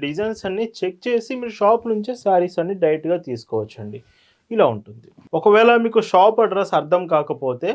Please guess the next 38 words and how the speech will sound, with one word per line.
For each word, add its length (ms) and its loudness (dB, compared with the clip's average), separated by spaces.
మీకు 180 -8
Google 340 2
Maps 320 -2
లింక్ 220 -2
అయినా 140 -2
షేర్ 240 0
చేస్తాము. 420 -6
In 120 -6
case 280 4
మీరు 240 -2
చిలకలూరుపేట 680 2
వచ్చి 240 -8
మీకు 200 -4
అర్థం 220 -4
కాకపోతే 540 -4
ఒక 120 -4
పర్సన్‌ని 480 -2
మీ 140 -6
దగ్గరికైనా 480 -2
పంపిస్తాము. 560 -6
ఖచ్చితంగా 500 -2
మీరు 180 -4
షాప్ 240 0
దగ్గరికి 360 -6
సింపుల్గా 480 2
వచ్చి 260 -6
శారీస్ 420 2
అన్నీ 160 -4
చెక్ 240 -8
చేసి 220 -2
మీరు, 140 -10
మీకు 240 -2
నచ్చిన 360 -6
డిజైన్స్ 400 -8
మీరు 180 -10
సెలెక్ట్ 300 -8
చేసుకోవచ్చు. 560 -8
And 180 -8